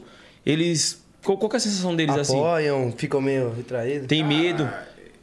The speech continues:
Speaker 3: eles me apoiam por causa de quê, cara? Eles viram da, que a gente pa-, que a gente passou lá atrás e, e as artes marciais,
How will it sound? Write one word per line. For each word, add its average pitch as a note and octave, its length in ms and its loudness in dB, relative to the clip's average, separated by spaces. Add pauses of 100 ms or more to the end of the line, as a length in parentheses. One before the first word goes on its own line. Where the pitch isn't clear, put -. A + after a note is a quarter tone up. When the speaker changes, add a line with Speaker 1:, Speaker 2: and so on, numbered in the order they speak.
(180)
Speaker 3:
eles F#3+ 320 -10
me G#3+ 80 -10
apoiam G3+ 480 -10
por F#3 180 -14
causa F#3 200 -12
de F3 100 -14
quê, D3 220 -12
cara? B2+ 240 -6
Eles B2 260 -8
viram C#3 160 -10
da, C3+ 160 -10
que G#2 460 -12
a - 20 -14
gente G2 280 -14
pa-, G2 200 -12
que G2 140 -16
a - 20 -18
gente F#2+ 240 -16
passou G2+ 380 -14 (200)
lá G#2 120 -12
atrás C#3 640 -8 (420)
e, C#3 400 -6
e A#2+ 60 -8
as C3+ 240 -6
artes C3+ 160 -12
marciais, C#3+ 680 -10